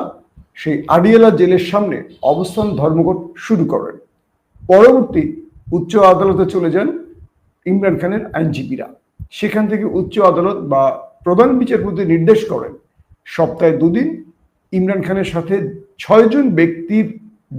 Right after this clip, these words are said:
দেখা করার যে নির্দেশনা, এটি বহাল থাকবে। যদি কোনো কারণে এই নির্দেশ অমান্য করা হয়, তাহলে জেলারকে আদালতে এসে এর জন্য জবাব দিতে হবে। অর্থাৎ ইমরান খানকে আবারও আদালত তার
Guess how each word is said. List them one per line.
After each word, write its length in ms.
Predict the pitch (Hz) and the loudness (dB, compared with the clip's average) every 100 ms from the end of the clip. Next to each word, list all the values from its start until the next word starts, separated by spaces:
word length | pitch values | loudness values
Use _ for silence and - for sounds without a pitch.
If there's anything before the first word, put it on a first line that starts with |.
| 135 | -2
দেখা 200 | 147 180 | -2 -2
করার 200 | 196 185 160 | 0 0 0
যে 60 | 160 147 | 0 0
নির্দেশনা, 500 | 185 170 190 190 160 - - _ _ _ - | 0 -2 -4 -2 -6 -6 -20 _ _ _ -2
এটি 160 | 165 208 165 | 0 0 -2
বহাল 220 | 147 139 117 117 | -2 -2 -8 -10
থাকবে। 280 | 123 - - _ _ - 120 | -14 -16 -20 _ _ -14 -4
যদি 260 | 175 180 220 226 - | 0 2 2 0 0
কোনো 200 | 196 254 269 170 | 4 4 4 0
কারণে 320 | - 120 - - _ _ _ _ | -4 -6 -12 -18 _ _ _ _
এই 120 | 165 160 170 | -2 2 2
নির্দেশ 280 | 165 185 - - - 143 | 0 -2 -4 -8 0 2
অমান্য 300 | 160 262 262 - | 4 4 2 0
করা 160 | 127 123 | -4 -6
হয়, 160 | - - _ _ _ _ | -14 -20 _ _ _ _
তাহলে 280 | 165 147 202 233 - - _ _ - 113 | -2 0 2 0 -6 -16 _ _ -16 -4
জেলারকে 520 | 160 208 240 220 180 143 - - _ - 147 | 4 6 6 4 0 -4 -6 -18 _ -2 0
আদালতে 360 | 160 160 156 147 | 2 0 -2 -4
এসে 140 | 143 190 | -4 -4
এর 60 | 151 | -4
জন্য 140 | 170 180 175 | -4 -4 -2
জবাব 180 | 143 131 113 | -2 -2 -6
দিতে 140 | 113 120 | -12 -12
হবে। 180 | 107 - _ _ _ _ _ _ _ 156 | -12 -14 _ _ _ _ _ _ _ -2
অর্থাৎ 200 | 156 233 233 - _ _ 180 | 2 2 0 -14 _ _ -2
ইমরান 260 | 190 220 208 | 0 0 -2
খানকে 260 | 202 190 220 - 143 | -4 -2 -2 0 0
আবারও 300 | 143 165 180 - | 2 2 2 0
আদালত 320 | 135 160 139 104 _ _ - | -2 -2 -4 -8 _ _ -16
তার 120 | 147 | -12